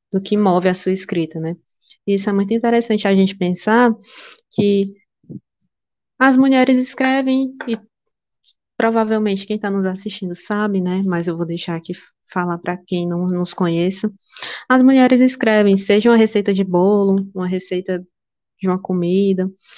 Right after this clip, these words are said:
seja um bilhete, né? Mas a questão da autoestima,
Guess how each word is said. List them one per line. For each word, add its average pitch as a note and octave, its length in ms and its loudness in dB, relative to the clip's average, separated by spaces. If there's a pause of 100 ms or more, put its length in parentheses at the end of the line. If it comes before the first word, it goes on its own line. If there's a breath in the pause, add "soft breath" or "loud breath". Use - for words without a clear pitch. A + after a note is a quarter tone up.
(140 loud breath)
seja G3+ 320 2
um G3+ 80 2
bilhete, F#3+ 600 2 (320 loud breath)
né? F#3+ 140 -2 (200 loud breath)
Mas A3 300 2
a A3+ 160 2
questão A3+ 340 0
da G#3 340 2 (2000)
autoestima, G3 840 -2